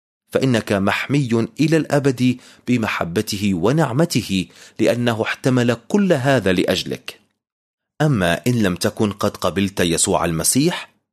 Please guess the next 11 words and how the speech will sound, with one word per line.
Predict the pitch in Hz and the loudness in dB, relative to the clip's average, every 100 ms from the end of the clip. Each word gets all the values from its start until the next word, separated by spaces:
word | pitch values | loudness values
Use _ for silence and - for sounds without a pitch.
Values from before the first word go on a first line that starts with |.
| _ _ | _ _
فإنك | 95 95 87 | -6 -4 -2
تقف | 85 - 107 - - 110 110 - _ _ | -4 -4 -4 -4 -2 0 0 -2 _ _
مع | 101 78 | -2 0
الرافضين، | 78 71 73 87 76 71 - - _ _ _ _ _ _ - | 0 -2 -2 -4 -6 -6 -8 -16 _ _ _ _ _ _ -2
فمهما | 123 151 143 110 92 | 2 2 2 0 0
كان | - 107 95 | 0 0 0
سلوكهم | - 90 92 95 104 92 87 | 0 0 0 0 -2 0 0
بغيضاً | 85 82 107 120 135 | 0 0 -2 0 2
من | 143 85 80 | 2 0 0
وجهة | 78 101 92 87 | 0 0 0 -2
نظرك، | 98 87 78 92 95 - 87 82 | -2 -2 -2 0 0 0 -2 -4